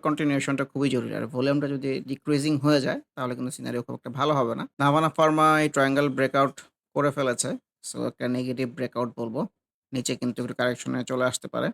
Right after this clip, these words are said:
ওএএল রিফ্লেকশন তো ভালো আসে নাই। এই যে মুভিং অ্যাভারেজ টোয়েন্টি কে ক্রস করা যেতে পারতেছে না। অরয়্যান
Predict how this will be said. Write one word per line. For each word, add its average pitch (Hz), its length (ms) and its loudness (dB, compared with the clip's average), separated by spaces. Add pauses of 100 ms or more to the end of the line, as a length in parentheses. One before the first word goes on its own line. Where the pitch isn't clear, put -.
(220)
ওএএল 156 640 2 (380)
রিফ্লেকশন 170 420 -4 (160)
তো 170 60 -2 (140)
ভালো 180 200 2
আসে 170 180 -2
নাই। 139 100 -2 (260)
এই 135 80 -8
যে 135 140 -4
মুভিং 139 220 0
অ্যাভারেজ 143 260 0
টোয়েন্টি 156 340 -4
কে 170 60 0 (100)
ক্রস 139 260 -2
করা 143 180 0
যেতে 135 240 -4
পারতেছে - 440 -6
না। - 40 -8 (260)
অরয়্যান 160 240 8